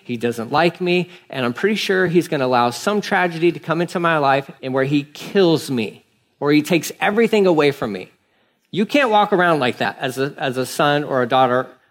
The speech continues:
of God Almighty. Okay? That's not fair to him. "He's gonna get me. He's gonna get me."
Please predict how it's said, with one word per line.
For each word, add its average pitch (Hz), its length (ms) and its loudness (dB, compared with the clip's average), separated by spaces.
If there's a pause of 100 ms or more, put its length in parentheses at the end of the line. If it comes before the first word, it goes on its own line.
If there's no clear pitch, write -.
of 123 160 -6
God 135 200 2
Almighty. 107 480 -2 (720)
Okay? 156 440 0
That's 202 240 -2
not 226 180 -2
fair 143 560 0
to 135 140 -6
him. 113 320 -4 (1300)
"He's 143 160 -10
gonna 214 160 2
get 196 240 0
me. 120 220 -6
He's 175 160 -4
gonna 220 200 4
get 196 220 2
me." 101 220 -10